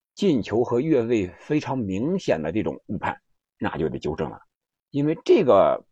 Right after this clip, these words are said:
判罚就是那条线儿嘛，是吧？你看你进没进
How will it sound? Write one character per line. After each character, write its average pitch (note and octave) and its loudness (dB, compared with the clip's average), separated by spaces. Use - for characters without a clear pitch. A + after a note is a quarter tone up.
判 G#2+ -4
罚 - -10
就 C#3+ -2
是 C#3+ -4
那 C#3+ -2
条 C3+ -2
线 A#3+ 2
儿 B2+ 4
嘛， D#2+ -8
是 - -6
吧？ G#2 0
你 F#2+ -2
看 A#2+ -6
你 F2+ -4
进 C#3+ 0
没 A#2+ 2
进 A#2+ -2